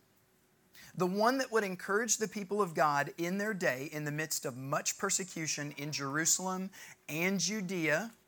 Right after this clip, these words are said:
the area surrounding, was the end of the Old Covenant era, which took place in the destruction of Jerusalem in seventy A D. This view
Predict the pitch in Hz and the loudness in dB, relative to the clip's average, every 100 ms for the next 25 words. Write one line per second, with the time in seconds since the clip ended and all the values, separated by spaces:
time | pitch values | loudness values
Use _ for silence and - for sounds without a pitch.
0 | - 143 123 139 160 196 - 175 143 120 | -10 -6 0 2 4 2 0 0 -2 -2
1 | 113 113 147 170 _ _ _ _ - - | -6 -8 -10 -14 _ _ _ _ -20 -20
2 | - - 156 180 151 143 180 - 175 202 | -20 -8 2 4 4 0 -4 0 2 4
3 | 214 226 - 165 151 170 170 185 202 165 | 2 -2 -2 -4 -4 -2 4 4 4 0
4 | - 180 170 160 160 - 160 165 131 113 | 0 2 2 0 -4 -6 0 0 0 -4
5 | 139 _ - - 165 170 - 180 180 - | -10 _ -20 -6 0 2 2 0 -2 0
6 | 165 139 143 - - - _ _ _ _ | 2 4 2 -2 -4 -10 _ _ _ _
7 | 147 143 131 - - 160 170 - 196 202 | -4 -2 4 4 6 6 6 4 0 -4
8 | 180 156 180 170 143 - 131 120 120 - | -2 0 0 0 2 0 -2 -8 -10 -16
9 | - 131 - - 156 160 160 160 - 135 | -10 -2 2 4 2 0 -4 -4 -4 -4
10 | 117 131 107 - - - - 160 214 - | -4 -8 -10 -16 -20 -18 0 4 4 4
11 | 151 135 139 220 | 0 -2 -2 -6